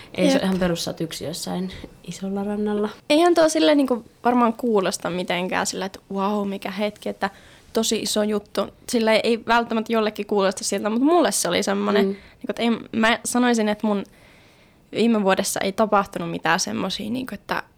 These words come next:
Speaker 2: kun joillakin, että joo, olin festareilla ja biletin ihan täysin koko kesän ja
Speaker 1: Mä olin
Speaker 2: jotain.
Speaker 1: töissä. <laughs>
Speaker 2: Niin, siis niin, just
Speaker 1: Joo.
Speaker 2: silleen, että,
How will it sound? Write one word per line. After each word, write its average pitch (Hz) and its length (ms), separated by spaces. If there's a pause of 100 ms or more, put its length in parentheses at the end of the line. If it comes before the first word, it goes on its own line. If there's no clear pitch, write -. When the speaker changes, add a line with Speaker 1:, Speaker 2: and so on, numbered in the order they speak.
Speaker 2:
kun - 140
joillakin, 107 380
että - 220
joo, 262 200
olin 262 200
festareilla 226 720
ja 214 220 (520)
biletin 233 400
ihan 214 220
täysin 202 400
koko 196 220
kesän 190 540
ja 202 160 (800)
Speaker 1:
Mä 233 80
olin 269 140
Speaker 2:
jotain. 320 280
Speaker 1:
töissä. 311 520 (180)
<laughs> 233 180
Speaker 2:
Niin, 233 400 (200)
siis 311 200 (260)
niin, 254 520 (220)
just 320 180
Speaker 1:
Joo. 254 100
Speaker 2:
silleen, 285 340
että, 294 300